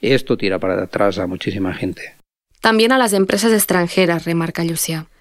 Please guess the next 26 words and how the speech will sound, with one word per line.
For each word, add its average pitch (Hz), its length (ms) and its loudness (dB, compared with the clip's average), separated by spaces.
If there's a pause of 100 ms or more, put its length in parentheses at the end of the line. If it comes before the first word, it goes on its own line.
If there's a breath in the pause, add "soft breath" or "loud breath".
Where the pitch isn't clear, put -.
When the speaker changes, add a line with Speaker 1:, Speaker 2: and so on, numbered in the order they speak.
(240 soft breath)
Speaker 2:
La 202 140 6
inversión 190 460 4
extranjera 214 760 2
ha 196 100 2
disminuido 196 460 4
en 208 80 4
Cataluña 190 440 2
en 202 40 2
los 180 140 2
últimos 180 360 2
años, 160 480 -2 (280 loud breath)
a - 100 2
pesar 180 260 4
de 190 120 4
que 196 100 2
sigue 202 520 2
en 185 120 2
los 175 140 2
primeros 180 340 2
puestos 185 360 2
de 170 60 4
España. 156 540 -2 (420 loud breath)
Según 185 360 4
datos 202 340 2
de 196 80 4
industria, 208 760 2